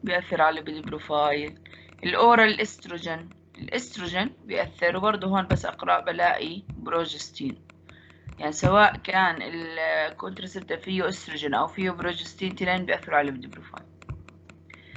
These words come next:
أم، يعني احفظوا الأشياء الكومون. بيتا بلوكرز بتتذكروا؟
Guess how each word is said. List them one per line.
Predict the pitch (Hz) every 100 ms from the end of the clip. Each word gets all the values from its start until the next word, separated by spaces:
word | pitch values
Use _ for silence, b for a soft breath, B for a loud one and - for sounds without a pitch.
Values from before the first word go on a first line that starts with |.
| B B B B
أم، | 202 196 190 190 185 185 185 180 180 180 180 190 - -
يعني | 104
احفظوا | 101 101 95
الأشياء | 87 - 95 87 78
الكومون. | 82 85 - 92 85 -
بيتا | 240 262
بلوكرز | 285 220 202 202 -
بتتذكروا؟ | - 170 190 - 214